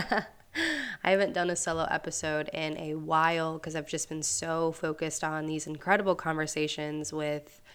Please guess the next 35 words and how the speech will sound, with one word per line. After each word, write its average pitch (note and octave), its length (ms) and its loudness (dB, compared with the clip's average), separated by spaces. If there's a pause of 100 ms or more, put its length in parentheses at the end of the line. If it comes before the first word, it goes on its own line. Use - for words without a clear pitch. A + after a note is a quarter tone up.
(240)
these D#3+ 200 -2
amazing F3 640 2
human D#3 280 0
beings D3+ 300 0
I've D3 100 0
been D3 100 -4
having D3+ 300 -2
on D3+ 60 -2
the D3 80 -2
podcast, D3 760 -2 (140)
and D3+ 400 -2
I'm D3+ 80 -4
so F3 160 2
excited F#3+ 280 4
to F3+ 60 0
get D#3+ 160 2
back C#3+ 240 0
into A3 380 0
it. G3 280 6
I D3+ 100 -2
apologize E3 840 2
if D#3 360 -2 (380)
I - 80 0
sound D#3+ 240 2
a D#3 60 2
little G#3+ 200 6
nasally. F3 600 6
I D#3 100 2
did D#3+ 240 0
just - 180 -2
get - 160 0
over D3+ 520 2
a C#3+ 520 2
week D#3+ 480 0
sickness, - 840 -2